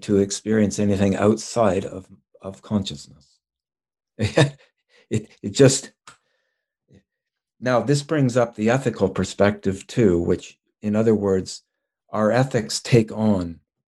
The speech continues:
the profundity of the very realization of consciousness itself. So consciousness, uh, is not without ethics. Uh, you could say that our true being is, is our, our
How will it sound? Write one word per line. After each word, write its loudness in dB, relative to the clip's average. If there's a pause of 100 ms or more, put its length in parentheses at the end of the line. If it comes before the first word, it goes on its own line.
(600)
the 2
profundity 0
of 0
the -10
very -2
realization 0
of -10
consciousness -8
itself. -2
So 4
consciousness, -2 (640)
uh, 2
is -2
not 2
without 0
ethics. -4 (400)
Uh, -4
you 2
could -2
say 0
that -6
our 2
true -2
being 0
is, 2
is 0
our, -4
our -14